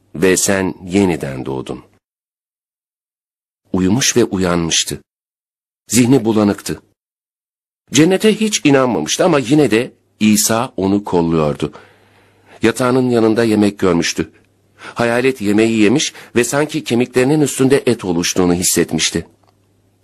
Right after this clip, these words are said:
Yeniden uyumuştu. Uyandığında İsa hala gülümseyerek onunla konuşuyordu. "Kurtarıldın oğlum. Benim yolumdan gidenler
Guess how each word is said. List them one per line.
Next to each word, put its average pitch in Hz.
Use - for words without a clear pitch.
Yeniden 110
uyumuştu. 69
Uyandığında 123
İsa 120
hala 135
gülümseyerek 107
onunla 90
konuşuyordu. 78
"Kurtarıldın 90
oğlum. 65
Benim 107
yolumdan 78
gidenler 82